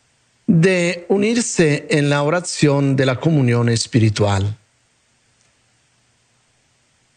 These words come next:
Creo, Jesús mío,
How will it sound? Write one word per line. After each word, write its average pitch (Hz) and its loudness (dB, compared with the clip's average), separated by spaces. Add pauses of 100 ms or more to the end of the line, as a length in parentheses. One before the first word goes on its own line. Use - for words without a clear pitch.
(1080)
Creo, 240 0
Jesús 165 0
mío, 151 0